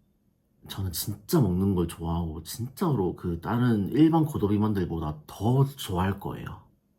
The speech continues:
술도 즐기고. 근데 이런 사람도 "해보겠다." 그냥 해가지고 그냥 시작했는데 진짜 되어있는 모습과 또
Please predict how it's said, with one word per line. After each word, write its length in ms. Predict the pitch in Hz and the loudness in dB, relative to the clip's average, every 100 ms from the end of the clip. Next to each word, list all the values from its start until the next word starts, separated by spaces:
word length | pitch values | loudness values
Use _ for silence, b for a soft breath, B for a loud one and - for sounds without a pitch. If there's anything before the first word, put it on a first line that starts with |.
| _ | _
술도 360 | - 135 95 | -4 -2 -2
즐기고. 720 | - - 87 90 82 - - - B B B B B B B B B _ | -4 -2 -2 0 -2 -4 -10 -14 B B B B B B B B B _
근데 420 | 104 92 90 80 - - _ | -8 -4 -4 -4 -8 -20 _
이런 260 | 107 117 113 | -2 0 0
사람도 760 | 120 113 107 101 123 139 143 - _ _ _ _ _ - _ _ - - _ _ _ _ | 0 0 0 -2 -2 -2 -6 -12 _ _ _ _ _ -20 _ _ -20 -20 _ _ _ _
"해보겠다." 640 | 143 147 147 - - 98 - _ _ _ _ | -2 0 0 -4 -10 -14 -14 _ _ _ _
그냥 180 | 107 | -6
해가지고 220 | 113 120 101 | -4 -4 -2
그냥 140 | 101 | -4
시작했는데 800 | 101 139 120 98 87 87 98 - b b b b b b b _ | -4 -4 -2 -2 -2 -4 -6 -8 b b b b b b b _
진짜 360 | - 104 107 101 | -10 -4 -2 -2
되어있는 880 | 107 110 113 95 90 85 80 76 71 | 4 6 6 4 2 0 -2 -4 -8
모습과 680 | 87 85 - - 82 80 80 | -4 -4 -6 -12 -10 -8 -6
또 220 | 87 76 | -8 -8